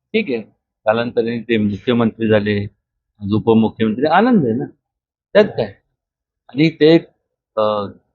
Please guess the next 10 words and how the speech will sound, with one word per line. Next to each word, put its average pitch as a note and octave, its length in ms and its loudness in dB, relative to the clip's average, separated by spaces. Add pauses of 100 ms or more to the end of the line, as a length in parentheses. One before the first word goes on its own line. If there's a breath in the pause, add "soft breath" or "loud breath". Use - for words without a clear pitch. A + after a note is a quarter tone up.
ते C3 60 -8
त्यांचा C3+ 320 -4
मोठेपणा D#3 540 0
आहे. - 100 -12 (480)
म्हणजे C3+ 400 -2 (840)
काय C3 160 4
लोक C#3 220 0 (400)
विसरतात B2+ 480 -2
की A#2 600 -6 (520)
कालांतराने G#2 800 -2